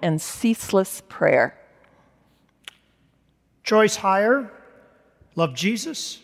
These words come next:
Speaker 2: her country, the Detroit Tigers, animals, a silly song, and anything her fourteen grandchildren and three great-grandchildren were involved in.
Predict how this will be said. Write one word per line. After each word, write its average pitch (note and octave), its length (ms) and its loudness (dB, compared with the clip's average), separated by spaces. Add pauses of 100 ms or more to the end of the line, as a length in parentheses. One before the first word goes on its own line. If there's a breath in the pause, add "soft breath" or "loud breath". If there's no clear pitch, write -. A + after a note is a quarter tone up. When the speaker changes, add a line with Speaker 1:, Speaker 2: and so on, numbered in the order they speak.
(120)
Speaker 2:
her D#3+ 120 -10
country, B3+ 600 -4 (580)
the D#3+ 60 -10
Detroit G3 460 -4
Tigers, G3+ 760 -8 (360)
animals, G3+ 720 -4 (460)
a D3 60 -14
silly A#3 380 -6
song, C#3 580 -6 (580)
and E3 200 -12
anything G#3+ 540 0
her D#3+ 140 -2
fourteen F#3 600 -10
grandchildren D#3+ 760 -6
and C3 140 -10
three E3 240 -10
great-grandchildren C#3 1500 -8
were C3 140 -12
involved A2+ 480 -12
in. G#2 240 -18